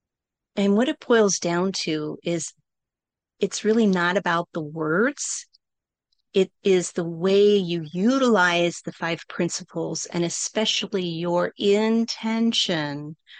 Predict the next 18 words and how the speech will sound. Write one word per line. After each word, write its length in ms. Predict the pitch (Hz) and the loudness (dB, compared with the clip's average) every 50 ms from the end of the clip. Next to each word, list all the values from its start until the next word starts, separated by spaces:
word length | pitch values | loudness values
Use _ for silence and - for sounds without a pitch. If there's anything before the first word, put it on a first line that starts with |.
| - _ - | -18 _ -4
of 220 | - 196 190 185 | -2 -2 -2 -2
how 640 | - - - - - - 196 202 196 196 196 196 196 | -6 -8 -8 -8 -8 -4 -2 0 2 2 2 2 0
you 200 | 190 180 185 180 180 | 0 -2 -2 -2 -4
are 100 | 185 190 | -4 -4
applying 540 | 190 - - - - 208 240 277 247 185 - | -6 -8 -10 -8 -6 -4 -2 -2 -2 -2 -4
them. 240 | - - - - - _ _ _ _ _ _ _ _ _ _ _ _ _ _ _ _ _ _ _ _ _ _ _ _ _ _ _ _ | -6 -8 -10 -12 -14 _ _ _ _ _ _ _ _ _ _ _ _ _ _ _ _ _ _ _ _ _ _ _ _ _ _ _ _
Also, 400 | - 202 247 254 247 - 254 220 | 0 0 0 0 0 0 0 2
during 340 | 190 - 196 185 185 180 180 | 2 2 2 4 4 4 4
these 360 | 180 175 175 - - - - - | 2 2 0 -2 -6 -10 -6 -4
next 380 | 185 175 170 165 - - - - | -2 -2 -2 -4 -6 -8 -4 0
segments, 580 | 220 233 233 220 208 175 165 165 233 - - | 0 0 2 0 0 0 -2 -4 -6 -8 -8
as 140 | 175 - 175 | -8 -8 -6
I 80 | 170 165 | -6 -6
walk 420 | 165 165 180 175 175 170 - - | -4 -2 -2 -2 -2 -2 -2 -4
you 80 | 180 175 | -4 -4
through 320 | - - 180 170 170 165 | -4 -4 -4 -2 -2 -4
each 440 | - - 180 180 196 226 - - - | -4 -4 -2 -2 -2 -2 -4 -6 -4
one 560 | 214 196 208 208 196 175 165 160 160 165 170 | -2 0 0 2 2 0 0 0 0 -2 -4